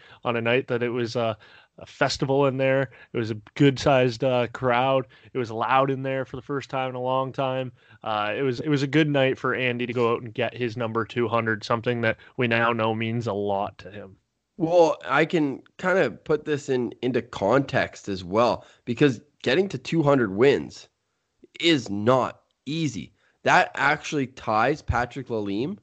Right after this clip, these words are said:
Speaker 2: for ninety-first all time on the wins list. Ninety-first all time. And that's only in Ottawa, right? So he's, <laughs> he's still,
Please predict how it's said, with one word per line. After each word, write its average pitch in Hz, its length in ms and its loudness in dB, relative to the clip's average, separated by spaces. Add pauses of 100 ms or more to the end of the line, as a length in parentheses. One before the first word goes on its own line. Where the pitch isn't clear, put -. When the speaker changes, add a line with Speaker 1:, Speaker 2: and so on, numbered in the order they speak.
(380)
Speaker 2:
for 131 160 0
ninety-first 123 800 0 (100)
all 117 220 0
time 110 380 -2 (200)
on 101 120 -2
the 101 80 -2
wins 101 260 -2
list. - 320 -6
Ninety-first 175 600 2
all 160 140 6
time. 156 300 0 (440)
And 131 80 2
that's 165 180 2 (240)
only 220 540 4 (720)
in 139 180 0
Ottawa, 139 520 2 (840)
right? 160 280 0
So 165 120 -4
he's, 151 400 -10 (220)
<laughs> - 240 -20
he's 151 180 -6
still, 196 420 2